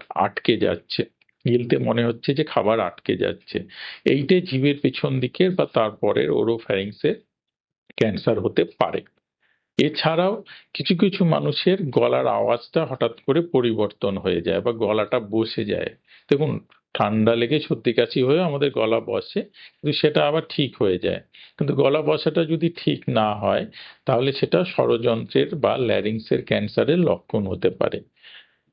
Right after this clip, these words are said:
কিছু কিছু ক্ষেত্রে রোগীরা শ্বাসকষ্ট নিয়েও প্রেজেন্ট করেন, মানে শ্বাস নিতে অসুবিধে হচ্ছে বা শ্বাস নিতে গেলে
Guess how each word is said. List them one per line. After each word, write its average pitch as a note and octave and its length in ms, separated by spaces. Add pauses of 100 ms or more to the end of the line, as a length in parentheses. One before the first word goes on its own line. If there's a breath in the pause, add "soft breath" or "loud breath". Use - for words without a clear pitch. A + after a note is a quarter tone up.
কিছু F#3+ 240
কিছু G#3+ 260
ক্ষেত্রে F#3+ 460
রোগীরা C3+ 580 (180)
শ্বাসকষ্ট - 880
নিয়েও E3+ 400
প্রেজেন্ট G2+ 440
করেন, F2+ 320 (140)
মানে A2 280
শ্বাস - 440
নিতে C3 220
অসুবিধে G#2 560
হচ্ছে - 380
বা G2 280
শ্বাস - 360
নিতে A#2 240
গেলে C3 220